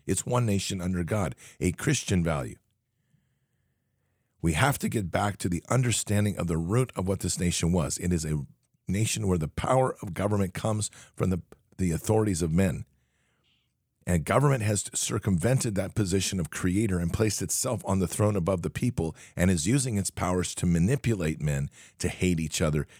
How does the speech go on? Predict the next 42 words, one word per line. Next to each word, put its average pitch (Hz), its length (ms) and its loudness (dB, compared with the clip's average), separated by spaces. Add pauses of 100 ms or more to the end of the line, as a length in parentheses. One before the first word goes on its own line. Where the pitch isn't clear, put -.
to 82 100 -2
be 107 240 0
divided, 78 560 0
to 76 100 -6
be 78 140 -2
played 110 380 0
to 92 80 -2
the 80 100 0
very 80 320 0
end 76 280 -2 (220)
so - 200 -4
that 78 100 -4
we 98 160 0
destroy 85 540 0
ourselves. - 580 -4 (720)
And 92 140 2
at 90 80 -2
the - 80 -4
core 131 440 2
of 98 140 0
all 101 300 2
of 71 100 -2
this, - 320 -10 (640)
their 104 220 2
core 123 420 2
master 107 380 0
strategy 87 580 0
is 65 180 -8 (400)
destroy 113 680 0 (240)
the 98 120 4
root 98 420 2
of 87 100 0
a 90 60 4
nation, 85 420 0 (220)
which 80 180 -2
is 90 120 -2
to 78 100 -6
destroy 95 520 0
and 87 140 -2
corrupt 80 380 -2
the - 80 -6
children. 80 440 -2